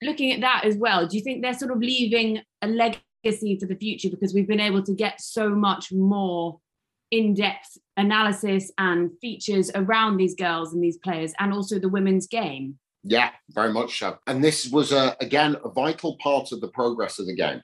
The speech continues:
Speaker 2: And you, you, you make a really good point. Lots of interesting stories, finding out about the women who are playing, you know, their stories, their program,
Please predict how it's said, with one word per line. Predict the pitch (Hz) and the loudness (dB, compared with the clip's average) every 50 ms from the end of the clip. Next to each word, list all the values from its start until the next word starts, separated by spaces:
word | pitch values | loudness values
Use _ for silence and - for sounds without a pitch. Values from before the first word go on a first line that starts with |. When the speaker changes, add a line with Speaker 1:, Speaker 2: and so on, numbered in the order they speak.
| _ - | _ -4
Speaker 2:
And | 113 113 117 | 2 6 6
you, | 117 120 120 120 | 6 6 6 6
you, | 127 123 120 117 117 110 | 4 4 4 2 -2 0
you | 117 113 | 0 0
make | 107 110 107 107 104 - - | 0 0 0 -2 -4 -4 -4
a | 101 | -2
really | 101 120 135 135 123 120 120 | 4 6 6 6 6 4 2
good | 113 107 95 - - | 0 0 -2 -4 -8
point. | - 87 78 - - _ _ | -6 -6 -6 -6 -10 _ _
Lots | 156 131 143 180 180 185 - - 175 | 0 4 4 4 4 2 0 2 4
of | 175 160 135 - - - _ _ - | 4 2 2 0 -6 -18 _ _ 2
interesting | 151 156 147 - 160 151 - 151 143 | 2 4 4 2 -2 -2 0 0 0
stories, | 135 - - 131 113 104 92 - 104 - | 0 2 2 4 4 4 4 0 -2 -6
finding | - - 175 220 240 226 226 214 | -4 0 2 2 2 2 0 2
out | 190 190 202 - 107 | 2 2 2 0 0
about | 113 123 113 110 107 - _ | 0 2 2 2 0 -6 _
the | 110 - 113 | -10 -6 -2
women | 107 107 95 90 82 | -2 -2 -2 -2 -6
who | 82 98 101 95 | -6 -4 -4 -4
are | 87 - | -4 -2
playing, | - 90 78 71 65 69 - - | -2 0 0 -2 -4 -10 -14 -6
you | - 120 120 | -4 0 2
know, | 113 107 | 2 2
their | 104 - 139 143 143 | 4 4 4 4 4
stories, | 147 - - 127 117 107 95 85 80 78 78 - | 2 0 2 4 4 4 4 2 -2 -6 -6 -2
their | 110 117 127 | -2 -2 0
program, | - 120 107 95 | -2 -4 -6 -6